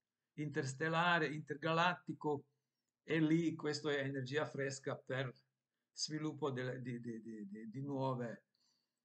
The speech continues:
nuove, nuove stelle. Così l'universo è eterno, non ha mai cominciato, non finirà mai.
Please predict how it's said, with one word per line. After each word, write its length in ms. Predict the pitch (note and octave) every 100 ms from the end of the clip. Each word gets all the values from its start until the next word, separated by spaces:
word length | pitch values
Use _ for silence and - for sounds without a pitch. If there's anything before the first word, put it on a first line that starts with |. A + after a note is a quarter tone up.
| -
nuove, 400 | C3 D3+ C#3 D3+
nuove 320 | C3 C#3+ C3
stelle. 600 | B2+ - B2+ A#2+ G#2 - _ _ _ -
Così 340 | C#3+ C3+ E3+
l'universo 680 | D3 D#3 D3+ E3 E3+ C#3+ D3
è 200 | D#3 -
eterno, 680 | C3+ D#3+ D#3 C#3+ B2+ G#2 - _ _ _
non 200 | - D3
ha 80 | D#3
mai 280 | D3 D#3 C#3+ _ _
cominciato, 680 | - C#3 C#3 C3 D3+ D3+ C#3
non 180 | C#3+ C#3
finirà 360 | D3+ D3+ D3
mai. 320 | D3 D3+ C#3